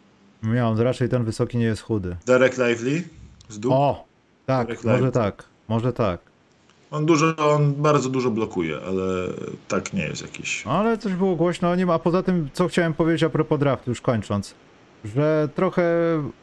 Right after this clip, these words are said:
Speaker 1: ta cała sytuacja z Wembayamą zabiera to, co kiedyś wszystkich podniecało w koszykówce N B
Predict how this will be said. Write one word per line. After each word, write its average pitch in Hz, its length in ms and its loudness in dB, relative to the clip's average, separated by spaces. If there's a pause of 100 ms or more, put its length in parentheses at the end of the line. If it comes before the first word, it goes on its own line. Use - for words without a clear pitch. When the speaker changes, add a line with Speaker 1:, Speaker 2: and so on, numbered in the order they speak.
(680)
Speaker 1:
ta 147 60 -2
cała 180 240 2
sytuacja 170 420 0
z 139 60 -2
Wembayamą 156 680 2
zabiera 151 500 2
to, 165 200 -2
co 160 200 0
kiedyś 151 340 0
wszystkich 156 340 -4
podniecało 143 580 0
w - 80 -10
koszykówce 147 540 -4
N 139 100 0
B 123 120 -4